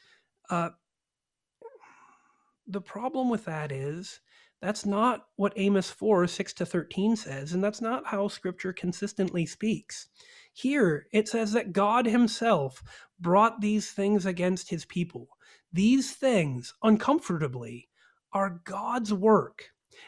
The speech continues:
Not his primary work, not his beloved work, not his proper work. These are his foreign work, the work that he doesn't like.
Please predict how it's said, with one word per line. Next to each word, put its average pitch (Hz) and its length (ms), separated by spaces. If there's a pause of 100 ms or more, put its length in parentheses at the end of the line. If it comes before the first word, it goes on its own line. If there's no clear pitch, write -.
Not 254 260
his 269 160
primary 240 640
work, 220 340
not 208 360
his 226 260
beloved 214 600
work, 214 300
not 208 240
his 214 160
proper 233 560
work. 131 380 (320)
These 247 240
are 254 100
his 226 200
foreign 240 600
work, 135 380 (320)
the 190 80
work 240 300
that 226 140
he 214 160
doesn't 214 640
like. 147 400